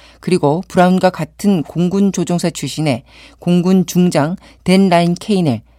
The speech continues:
차기 합참의장으로 지명한다고 밝혔습니다. 트럼프 대통령과 측근들은 지난해 대선 승리 후 다양성 정책에 과도하게 집중해온 군 고위 인사들을 즉각 경질해야 한다며 브라운 합참의장 등을 거명한 바 있습니다.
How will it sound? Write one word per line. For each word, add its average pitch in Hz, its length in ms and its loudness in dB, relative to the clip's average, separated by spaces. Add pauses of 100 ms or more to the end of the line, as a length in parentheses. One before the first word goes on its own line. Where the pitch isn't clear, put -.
(160)
차기 220 380 -2
합참의장으로 165 760 -2
지명한다고 151 580 -2
밝혔습니다. 123 680 -6 (720)
트럼프 240 240 2
대통령과 208 520 4
측근들은 185 640 0 (100)
지난해 170 380 0
대선 165 320 -2
승리 170 320 0
후 147 280 -2 (440)
다양성 208 640 4
정책에 180 640 -2
과도하게 165 520 0
집중해온 170 720 -2 (220)
군 190 260 2
고위 175 260 0
인사들을 156 500 0
즉각 185 300 -6
경질해야 160 520 -2
한다며 135 480 -2 (340)
브라운 165 320 0
합참의장 160 680 -2
등을 147 280 -2
거명한 135 500 -4
바 139 80 -6
있습니다. 135 580 -10